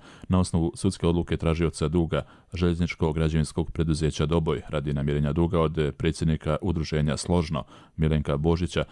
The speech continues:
koji se nalazi na izdržavanju trogodišnje zatvorske kazne zbog prevare kupaca i poslovnih saradnika. Ovome je obavješten Visoki sudski tužilački savjet i Državna agencija za istrage i zaštitu.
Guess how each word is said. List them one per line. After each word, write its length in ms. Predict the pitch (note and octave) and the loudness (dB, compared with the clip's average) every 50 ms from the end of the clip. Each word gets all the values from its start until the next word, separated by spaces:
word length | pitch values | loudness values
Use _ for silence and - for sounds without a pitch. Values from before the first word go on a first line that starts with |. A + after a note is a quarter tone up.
| - - - | -12 -20 -6
koji 140 | - - F2+ | 0 0 0
se 140 | - - F2 | 2 2 2
nalazi 320 | E2 E2 E2 D#2+ D#2 E2 | 2 4 2 2 2 0
na 80 | D2+ D2 | -2 -2
izdržavanju 520 | C#2 D2+ D2+ D#2+ D#2+ D#2+ D#2+ D#2+ D#2+ D#2 | -2 -4 -4 -2 0 0 2 2 2 0
trogodišnje 560 | - - F2+ E2+ E2 D#2+ D#2 C#2+ - - D2+ C#2 | 0 -2 -2 0 0 0 0 -2 -2 -2 -2 -2
zatvorske 420 | D2+ D2+ C#2 D2 C#2+ - - C#2+ | -2 -2 -4 -4 -6 -8 -8 -4
kazne 320 | - - E2 D#2 E2 D#2+ | -2 0 0 2 2 2
zbog 280 | D2+ D2+ D#2+ D2 - - | 2 2 0 -2 -2 -2
prevare 300 | - D#2+ D2+ D2+ D2 C#2 | -2 0 0 0 0 0
kupaca 440 | - - E2 - E2 D2+ - - D2+ | -2 -2 -2 0 -2 -4 -2 -4 -4
i 60 | C#2 | -4
poslovnih 460 | - - D#2+ D2+ - D2+ C#2 C#2+ - | -2 -2 -4 -4 -2 -4 -4 -4 -6
saradnika. 520 | - - D2+ A1 A#1+ G#1 G#1+ - - D2 - - - - - - - - - | -6 -6 -6 -6 -6 -8 -8 -6 -6 -6 -6 -6 -12 -20 -20 -20 -20 -4 0
Ovome 240 | G#2+ G#2 G2+ F#2+ | 2 2 4 4
je 40 | F2 | 2
obavješten 460 | E2 E2 E2+ E2+ E2+ - - E2 D#2 | 2 2 2 0 0 0 0 -2 0
Visoki 360 | D2+ D2+ C#2+ - D#2 - D#2+ D2 | 0 -2 -2 -4 -4 -4 -4 -2
sudski 440 | - E2+ D#2 - - D#2 D#2 D2+ | -2 -2 -2 -2 -2 -2 -2 -2
tužilački 520 | D2 - E2 D2+ D2+ D#2 D2 - - - D2 | 0 0 -2 0 0 0 -2 -2 -2 -4 -6
savjet 420 | - - D#2 D#2 D#2 D2+ - - | -4 -2 0 0 0 0 -2 -2
i 80 | C#2 A#1+ | -6 -6
Državna 300 | C#2 D2 D2 D2+ C#2+ C2 | -4 -4 -4 -4 -4 -4
agencija 440 | B1+ D2 D2 D2+ D2+ - - D#2 D2 | -4 -2 -2 -2 -2 -2 -2 -4 -2
za 120 | D2 B1+ | -4 -6
istrage 380 | A1 - - - C#2+ C#2 C2+ A#1+ | -10 -12 -12 -14 -12 -10 -10 -10
i 120 | A#1+ A#1 | -10 -10
zaštitu. 480 | - - - G#1 - - - - - - | -10 -10 -12 -12 -12 -14 -18 -20 -20 -20